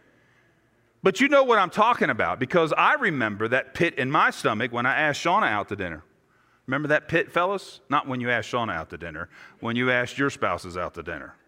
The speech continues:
I remember, I remember that pain right here when I tried to hold her hand as we walked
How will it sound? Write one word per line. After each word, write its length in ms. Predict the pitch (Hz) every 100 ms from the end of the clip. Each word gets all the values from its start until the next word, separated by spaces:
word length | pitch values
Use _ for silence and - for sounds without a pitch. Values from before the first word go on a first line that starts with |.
| _ _ _ _ _ - - _ _ _ _
I 140 | - 214
remember, 640 | 202 180 175 170 151 139 - - - -
I 100 | 143
remember 480 | 180 208 190 190 170
that 320 | 131 113 -
pain 640 | - - 185 339 143 95 - - - - _ _
right 200 | 143 208
here 460 | 185 214 175 101 - - - -
when 160 | 131
I 180 | 143 127 - -
tried 420 | - 175 156 151 -
to 220 | 123 107 - _ -
hold 340 | - 139 135
her 140 | 123
hand 540 | 107 139 135 104 85 82 -
as 240 | 117 113
we 100 | 120
walked 560 | 107 113 123 110 - -